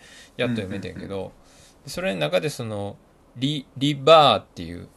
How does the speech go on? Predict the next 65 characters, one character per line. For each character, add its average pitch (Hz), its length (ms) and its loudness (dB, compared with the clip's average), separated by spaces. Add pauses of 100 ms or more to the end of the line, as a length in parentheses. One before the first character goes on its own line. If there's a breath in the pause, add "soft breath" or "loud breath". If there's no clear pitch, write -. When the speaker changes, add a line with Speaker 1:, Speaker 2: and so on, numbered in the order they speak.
Speaker 1:
リ 143 280 -4
っ 143 40 -16
て - 280 -6
そ 101 120 -14
の、 90 380 -14
え 104 120 -16
っ 98 120 -20
と、 92 240 -18
ア 113 180 2
ー 117 40 2
ル 113 100 -2
イ 110 380 -4 (300)
ー 143 40 -6
Speaker 2:
う - 20 0
ん 135 40 0
う 127 40 -2
ん 120 40 -4
う - 20 -4
ん 120 40 -6
う - 20 -4
ん - 20 -4
う 101 680 -10
ん。 - 20 -18
Speaker 1:
で、 95 180 -10
な 104 120 -8
ん 104 40 -14
か 107 80 -8
そ 104 100 -14
の、 95 280 -14
え 98 80 -14
っ - 20 -14
と、 - 100 -20
変 151 160 -2
身 143 220 -6
の 131 140 -2
時 120 220 -6
の 87 200 -4
ア 95 60 0
ー - 20 -4
ル 98 80 -6
イ 98 60 -6
ー 90 180 -12
み 87 80 -20
た 80 120 -12
い 78 60 -12
な、 85 200 -20 (100)
Speaker 2:
う 135 40 -6
ん 131 40 -4
う - 20 -2
ん 117 40 -4
う - 20 -6
ん 104 360 -12
う - 20 -12
ん。 - 20 -10
Speaker 1:
に、 185 300 -6 (180)
バ 107 280 4
ー - 20 -16
っ - 20 -18
て - 160 -14
あ 90 80 -12
の、 92 140 -18
飲 95 180 -10
む 95 120 -8
バ 90 320 -4
ー。 - 20 -20